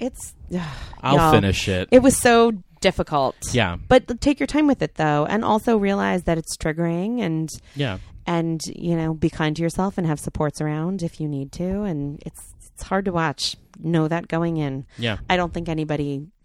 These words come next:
Speaker 1: doesn't know that going in to watch that.
Speaker 2: Yeah.
Speaker 1: Yeah. Yeah, yeah. Um, but I would also encourage you to watch the Oprah follow-up when you finish watching part
Speaker 2: Okay.
Speaker 1: two, because that
Speaker 2: Okay.
Speaker 1: is really,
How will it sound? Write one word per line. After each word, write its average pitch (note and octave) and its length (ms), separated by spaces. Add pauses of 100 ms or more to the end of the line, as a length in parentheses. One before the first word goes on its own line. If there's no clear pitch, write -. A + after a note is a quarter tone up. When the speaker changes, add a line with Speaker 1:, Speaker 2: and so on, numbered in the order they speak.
(140)
Speaker 1:
doesn't C#3 380
know C3+ 180
that C3 280
going C3 320
in B2 260 (120)
to - 180
watch - 320
that. - 260 (260)
Speaker 2:
Yeah. G2+ 200 (1120)
Speaker 1:
Yeah. C3+ 240 (460)
Yeah, C#3 220
yeah. - 160 (640)
Um, F3+ 180
but G3+ 180
I F#3 80
would F#3 120
also F3 280
encourage D3 480
you D3 80
to - 160
watch C#3+ 280
the D3 120
Oprah C#3 480
follow-up - 680 (480)
when D#3 180
you D3 100
finish C3+ 360
watching C#3 280
part - 260
Speaker 2:
Okay. A#2 160
Speaker 1:
two, - 80
because C#3+ 320
that C3+ 220
Speaker 2:
Okay. G#2+ 100
Speaker 1:
is C#3 180
really, C#3 460